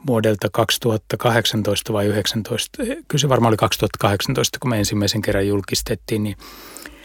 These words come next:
niin, eh, me oletettiin, että,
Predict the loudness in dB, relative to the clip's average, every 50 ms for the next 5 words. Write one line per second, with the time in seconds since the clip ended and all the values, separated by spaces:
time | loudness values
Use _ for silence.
0 | -20 -20 -20 -20 -20 -8 0 2 2 4 4 4 4 4 2 0 -2 -6 -12 -16
1 | -20 _ -20 _ _ _ _ -12 -6 0 2 4 4 4 2 0 -2 _ -20 -20
2 | -20 -20 -20 -20 -6 2 4 6 8 8 8 8 8 6 4 2 2 _ 0 2
3 | 4 4 4 2 2 0 _ -2 0 0 0 0